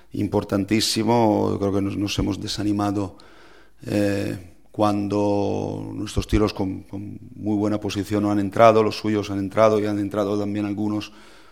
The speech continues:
muy complicados. Eh, y a pesar de que la diferencia al final ha sido abultada, yo creo que el equipo en ningún momento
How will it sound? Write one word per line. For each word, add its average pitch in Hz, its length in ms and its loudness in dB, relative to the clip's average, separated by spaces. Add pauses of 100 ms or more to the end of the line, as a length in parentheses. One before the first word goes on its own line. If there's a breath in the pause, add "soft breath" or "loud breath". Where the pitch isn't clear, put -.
(140 loud breath)
muy 120 180 6
complicados. 101 760 -2 (1400 loud breath)
Eh, 95 1400 -6
y 110 160 4
a 107 100 8
pesar 123 400 10
de 113 120 10
que 113 120 10
la 110 140 12
diferencia 107 540 4
al 104 80 4
final 104 260 0
ha 101 160 4
sido 101 240 0
abultada, 110 920 8
yo 98 120 -2
creo 101 160 -4
que 101 80 -6
el 101 60 -2
equipo 101 260 -2
en 101 60 0
ningún 101 320 2
momento 104 680 2